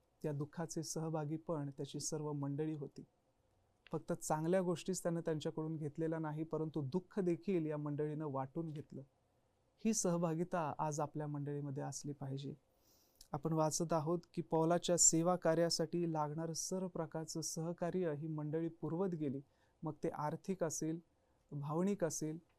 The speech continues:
किंवा वचनाच्या स्वरूपामध्ये असेल, ते सर्व सहकार्य आज ही मंडळी करत गेलेली आहे. अशी मंडळी असणं आज देवाची इच्छा आहे आणि अशा मंडळीसाठी परमेश्वराचे आपण आभार मानले पाहिजेत. आणि पौल देखील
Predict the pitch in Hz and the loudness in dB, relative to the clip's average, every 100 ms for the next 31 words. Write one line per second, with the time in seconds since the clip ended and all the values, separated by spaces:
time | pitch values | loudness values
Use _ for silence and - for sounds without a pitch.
0 | _ - 165 156 151 - 180 190 185 - | _ -2 0 0 0 0 -2 -2 -2 0
1 | 160 165 165 160 156 156 147 165 156 156 | 0 0 0 0 0 -2 -2 -4 -2 -4
2 | - 180 175 165 156 156 160 156 165 139 | -2 -2 -2 -2 -4 -4 -4 -2 -2 -2
3 | 143 139 143 147 139 139 135 147 143 139 | -4 -4 -4 -4 -4 -4 -4 -6 -6 -6
4 | 135 131 135 123 139 _ _ _ - 185 | -6 -4 -6 -8 -12 _ _ _ -4 0
5 | - 233 202 196 208 190 165 208 196 151 | 2 4 4 6 6 6 4 0 0 0
6 | 135 - 156 147 156 160 156 170 143 - | -4 -4 -4 -2 -2 -2 -2 -2 -2 -4
7 | 160 143 156 - _ _ 165 165 156 - | -4 -4 -6 -8 _ _ -2 0 0 -2
8 | 196 170 170 190 185 170 - 196 139 - | 0 2 2 2 2 -2 0 0 0 -4
9 | _ _ 151 156 165 170 170 160 151 165 | _ _ -2 0 0 0 -2 -2 -2 -2
10 | 147 160 151 143 139 160 156 143 143 143 | -2 -4 -4 -4 -6 -4 -4 -4 -6 -6
11 | 139 139 - _ _ _ _ 160 156 - | -10 -10 -12 _ _ _ _ -4 0 6
12 | 175 185 170 165 190 | 8 8 4 4 2